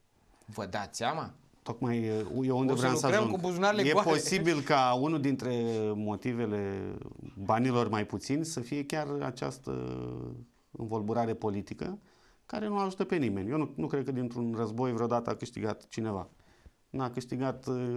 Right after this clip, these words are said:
Speaker 2: nici Rusia după al doilea război mondial, pentru că cred că cincizeci de ani, e,
Speaker 1: Războaiele care
Speaker 2: au
Speaker 1: se dau
Speaker 2: avut de
Speaker 1: la,
Speaker 2: suferit.
Speaker 1: la, în județul Neamț,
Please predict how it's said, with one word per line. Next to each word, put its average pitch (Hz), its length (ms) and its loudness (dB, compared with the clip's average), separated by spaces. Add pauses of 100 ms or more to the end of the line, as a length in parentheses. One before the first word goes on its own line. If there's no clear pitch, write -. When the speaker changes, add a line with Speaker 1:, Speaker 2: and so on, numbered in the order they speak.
(140)
Speaker 2:
nici 123 260 -4
Rusia 104 340 -2
după 95 200 -4
al 104 60 -2
doilea 101 200 -2
război 98 280 -4
mondial, 104 360 -4
pentru 113 260 -8
că 113 180 -8 (420)
cred 113 160 -4
că 120 80 -4
cincizeci 120 340 0
de 120 80 0
ani, 117 220 0
e, 107 180 -2
Speaker 1:
Războaiele 233 460 0
care 220 160 0
Speaker 2:
au 226 60 2
Speaker 1:
se 226 60 0
dau 220 80 0
Speaker 2:
avut 214 120 2
de 196 60 4
Speaker 1:
la, 185 80 4
Speaker 2:
suferit. 151 240 2
Speaker 1:
la, 180 160 2 (100)
în 165 80 -4
județul 175 340 -6
Neamț, 233 300 -4